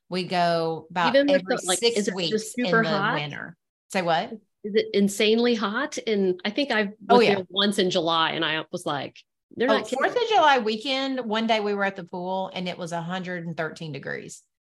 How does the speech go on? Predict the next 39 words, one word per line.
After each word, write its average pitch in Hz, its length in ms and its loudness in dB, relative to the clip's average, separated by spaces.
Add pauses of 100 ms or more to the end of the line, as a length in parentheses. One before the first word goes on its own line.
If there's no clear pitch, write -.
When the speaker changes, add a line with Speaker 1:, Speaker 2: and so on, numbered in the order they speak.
(160)
Speaker 1:
So 208 120 -2
you 202 180 2
just, 262 320 -2
basically, 277 460 2
you 226 120 -4
get 220 180 2
in 247 100 0
the 220 80 -2
water, 214 420 0
and 202 240 -6
then 196 160 -4
all 196 260 -2
that - 220 -8
you 180 300 -8
do 202 120 -2
is 180 140 -6
you 175 60 -8
sit 196 280 -10
there 220 160 -4
all 220 140 0
day 214 140 -4
with 202 120 -8
your 175 100 -6
head 185 260 -4
out 156 160 -2
of 147 60 -8
the 151 80 -10
water. 101 440 -6
<laughs> 170 60 -2
Like, 262 180 4
we 247 80 0
just 320 140 -4
look 285 120 0
like 254 160 0
little 220 200 -4
turtles 196 640 -4
<laughs> - 520 2
everywhere. - 1000 -2 (400)
Speaker 2:
Yeah. 127 240 -10